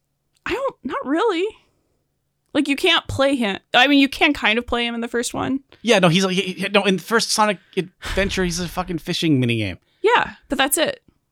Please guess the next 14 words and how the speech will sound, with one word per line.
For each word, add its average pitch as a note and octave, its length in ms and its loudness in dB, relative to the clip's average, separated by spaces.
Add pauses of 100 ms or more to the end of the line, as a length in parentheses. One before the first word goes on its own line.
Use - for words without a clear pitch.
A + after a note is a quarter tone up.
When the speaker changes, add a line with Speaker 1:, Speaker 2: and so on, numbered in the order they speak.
(760)
Speaker 2:
Yeah, E3+ 240 2
I, E3+ 160 -2
it's, - 260 -4 (1600)
I E3 120 4
don't C#3+ 100 4
know. A#2+ 140 6
It's - 180 2
Speaker 1:
I F#3+ 80 6
Speaker 2:
like F#3 80 2
Speaker 1:
think, F#4 400 2
I C#4+ 120 4
think F4+ 220 0
we C#4+ 180 4
were D4+ 360 4